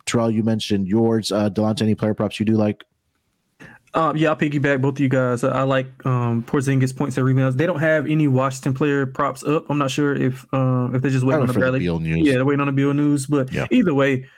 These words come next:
Speaker 2: um, I like Porzingis, uh, points and rebounds. Um, I like Kuzma. Also, I think it's a good matchup for Kuzma.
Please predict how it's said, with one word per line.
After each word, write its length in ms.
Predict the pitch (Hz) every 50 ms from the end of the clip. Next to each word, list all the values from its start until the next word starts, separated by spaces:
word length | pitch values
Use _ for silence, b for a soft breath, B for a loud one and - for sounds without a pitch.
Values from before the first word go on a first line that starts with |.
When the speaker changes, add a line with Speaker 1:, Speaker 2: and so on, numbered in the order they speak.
| B B -
Speaker 2:
um, 180 | 151 143 135 131
I 60 | 139
like 180 | 151 147 127 -
Porzingis, 600 | 151 139 127 127 135 135 131 131 131 131 - -
uh, 220 | 143 127 120 117
points 260 | 117 - 151 139 131 131
and 100 | 135 131
rebounds. 600 | 131 135 135 135 131 131 131 131 127 131 - - _ _ _ _ _ _ _ _ -
Um, 280 | 139 127 123 123 123 117 -
I 80 | 135
like 220 | 139 147 151 147 -
Kuzma. 440 | - 175 175 170 147 160 160 151 147
Also, 360 | - 135 143 147 - 160 151
I 20 |
think 160 | 139 - 147 139
it's 80 | 131
a 80 | - 131
good 260 | 123 120 135 139 135
matchup 380 | 131 131 131 131 131 139 135 -
for 80 | 131
Kuzma. 500 | 131 - 143 147 135 131 143 139 135 131